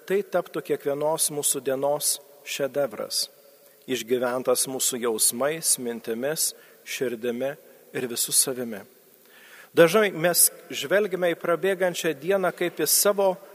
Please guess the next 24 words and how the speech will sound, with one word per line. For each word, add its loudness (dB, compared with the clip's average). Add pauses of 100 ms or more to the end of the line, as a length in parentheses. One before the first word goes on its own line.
(480)
eilinio 2
darbo 0
kalendoriaus 0
puslapį, -8 (840)
kurį 0 (120)
norėtume 0
greičiau 0
užversti. -4 (540)
Kartais -6
būna -2
ir -2
taip. -4 (920)
Dažnai 4
mes 4
duodamą 4
dieną 0
priimame -2
lengvabūdiškai, -2
tarsi -2
būtų -6
tai 0
paprastas 0
popieriaus -2
lapas, -4